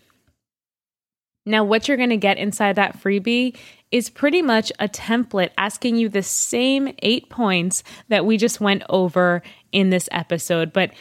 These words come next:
if you're busy and you can't write down those eight points right now, and you'd prefer if they were just given to you in a P D F template, well, I've got that all set up. Because of the protests going on right now,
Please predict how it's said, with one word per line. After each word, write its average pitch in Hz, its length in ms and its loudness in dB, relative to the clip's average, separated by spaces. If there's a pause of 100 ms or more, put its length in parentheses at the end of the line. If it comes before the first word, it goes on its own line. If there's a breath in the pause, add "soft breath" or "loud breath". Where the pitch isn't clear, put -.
(180 loud breath)
if 208 220 -4
you're 180 240 -4 (320 soft breath)
busy 302 580 0
and 185 240 0
you 185 100 -4
can't 240 440 -2
write 226 260 -2
down 233 220 0
those 220 160 -2
eight 214 200 -2
points 254 320 -4
right 233 220 0
now, 226 300 2
and 208 160 -2
you'd 180 120 -4
prefer 262 600 0 (260 loud breath)
if 208 180 -2
they 202 120 2
were 196 100 0
just 185 240 -8
given 254 300 -2
to - 180 -8
you 240 300 0
in 175 180 -2
a 170 160 -8 (140)
P 285 240 -4
D 285 160 2
F 262 160 0
template, 254 640 -2
well, 220 320 0 (500 soft breath)
I've 196 160 -2
got 185 280 0
that 208 280 0
all 202 460 2
set 180 400 -2
up. - 300 -6 (1080)
Because 233 320 0
of 277 80 0
the 262 80 2
protests 214 680 0
going 185 300 0
on 180 200 0
right 175 240 -2
now, 165 340 -2